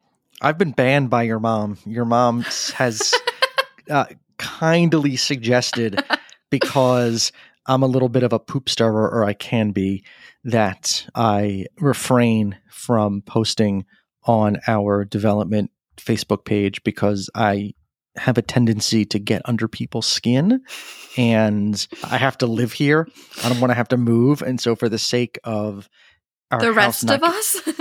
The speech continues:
Speaker 2: <laughs>
Speaker 1: for the sake of the rest of us and our house not getting egged or people not making comments about us as we walk by with the dogs, I've been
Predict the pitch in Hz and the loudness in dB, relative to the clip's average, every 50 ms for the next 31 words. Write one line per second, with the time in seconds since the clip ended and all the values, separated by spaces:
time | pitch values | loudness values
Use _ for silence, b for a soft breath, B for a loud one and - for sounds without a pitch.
0 | - - _ _ _ _ - 156 139 127 - - 156 139 - 156 127 131 120 131 | -12 -14 _ _ _ _ 0 0 0 0 0 2 2 2 2 0 0 2 2 2
1 | 120 - - 139 117 123 117 - - 113 113 110 - - 123 120 - - 117 117 | 0 0 -2 -2 0 0 -2 -2 0 0 0 0 2 2 0 0 0 0 0 0
2 | 110 - - 120 113 117 113 - - 131 120 117 117 107 - 113 104 - - 127 | 0 2 0 0 0 -2 -4 -2 -2 0 2 2 2 0 -2 -4 -4 -2 -4 -2
3 | - 123 117 110 110 104 104 101 - _ _ _ _ _ _ _ _ _ _ _ | 0 0 0 2 4 2 2 2 -2 _ _ _ _ _ _ _ _ _ _ _
4 | _ _ _ - 160 127 123 113 - 117 110 - - - 127 117 113 113 107 - | _ _ _ -8 -2 -2 -2 0 0 0 -2 -2 0 -2 0 0 2 0 0 0
5 | - 104 107 110 107 - - _ _ _ _ - 113 107 - - - - - 123 | 0 0 2 2 2 0 -2 _ _ _ _ -4 -2 -2 0 -2 -4 -2 -4 -6
6 | 107 110 117 110 110 110 110 104 98 - - 107 107 107 104 107 - - 104 101 | -6 -4 -6 -6 -2 0 0 0 0 0 0 2 2 2 0 -2 -4 -6 -4 -2
7 | 110 104 104 101 101 98 95 98 - - - - 117 104 - 117 107 104 101 92 | 0 0 2 0 0 -2 -6 -8 -10 -8 -4 -2 -2 0 0 0 0 0 -2 -4